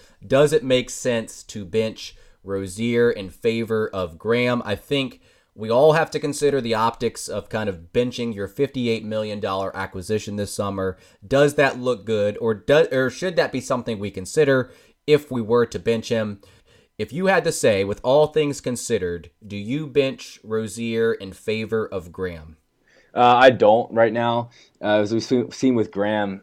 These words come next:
Speaker 2: it doesn't matter if he starts games or not. He's still playing the same amount of time.
Speaker 1: Mm-hmm.
Speaker 2: And Graham's talked about that he enjoys coming off the bench. A guy's not gonna say he doesn't like coming off the bench. But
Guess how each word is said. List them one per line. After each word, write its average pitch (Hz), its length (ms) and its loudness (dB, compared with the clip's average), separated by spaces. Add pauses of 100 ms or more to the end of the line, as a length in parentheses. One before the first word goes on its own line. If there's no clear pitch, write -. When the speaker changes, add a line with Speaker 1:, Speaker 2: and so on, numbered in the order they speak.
Speaker 2:
it 117 80 -2
doesn't 113 220 0
matter 107 220 2
if 101 80 -4
he 101 80 -4
starts 101 400 -2
games 101 300 -4
or 98 60 -4
not. 92 180 -4
He's 98 120 -12
still 98 260 2 (100)
playing 107 200 -6
the 95 60 -8
same 101 220 -6
amount 95 180 -2
of 90 60 -8
time. 98 220 -4
Speaker 1:
Mm-hmm. 98 80 -4
Speaker 2:
And 95 160 -8
Graham's 113 340 -2
talked - 240 4
about 101 300 4
that 104 120 -4
he 113 180 -4
enjoys 104 320 2
coming 107 220 -2
off 101 120 -2
the 104 60 -10
bench. 98 220 -4
A 113 60 -4
guy's 127 260 6
not 110 140 0
gonna 110 120 -2
say 98 240 0
he 98 80 -4
doesn't 95 220 -6
like 87 200 -4
coming 98 220 -8
off 90 140 -6
the - 80 -10
bench. 90 420 -8 (400)
But 104 460 4